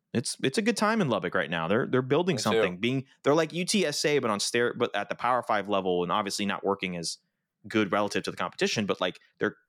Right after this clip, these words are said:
Speaker 1: taking care of Texas. They're taking care of Texas. Smart idea for them.
Speaker 2: Mm-hmm. They're solid. They're solid.
Speaker 1: Um, and probably,
Speaker 2: Uh, Ole Miss,
Speaker 1: probably
Speaker 2: Ole
Speaker 1: the
Speaker 2: Miss
Speaker 1: best game
Speaker 2: having
Speaker 1: that
Speaker 2: a
Speaker 1: I
Speaker 2: forgettable
Speaker 1: saw
Speaker 2: year.
Speaker 1: s-, <laughs> yeah,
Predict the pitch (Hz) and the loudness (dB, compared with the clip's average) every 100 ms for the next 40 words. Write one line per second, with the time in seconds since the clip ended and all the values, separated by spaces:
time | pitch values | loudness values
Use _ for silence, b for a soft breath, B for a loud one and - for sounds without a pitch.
0 | - 160 160 170 156 120 98 - - - | -2 -2 -2 0 0 0 -4 -6 -8 -10
1 | - - 123 139 117 98 - - - - | -8 -4 -2 -2 0 0 -2 -4 -8 -12
2 | - - - 113 101 90 80 - 69 95 | -10 -6 0 0 0 -2 -4 -6 -8 -10
3 | - _ - 131 123 127 123 87 - 107 | -16 _ -2 2 4 6 4 2 0 2
4 | 110 120 117 117 - 147 139 208 359 127 | 6 6 4 0 -4 -4 0 2 6 6
5 | - 135 131 139 139 - - - 196 277 | 6 4 4 2 0 -2 -4 2 4 6
6 | 127 123 147 135 131 147 151 117 117 117 | 6 6 4 4 4 4 4 4 4 4
7 | 127 117 117 120 113 117 101 - _ _ | 2 4 4 4 4 4 2 -2 _ _
8 | _ _ _ _ _ _ _ _ _ _ | _ _ _ _ _ _ _ _ _ _
9 | _ _ _ _ _ _ _ _ - - | _ _ _ _ _ _ _ _ -20 -4
10 | 170 143 190 143 - b b b b 139 | -2 0 0 -2 -4 b b b b -2
11 | 82 | -2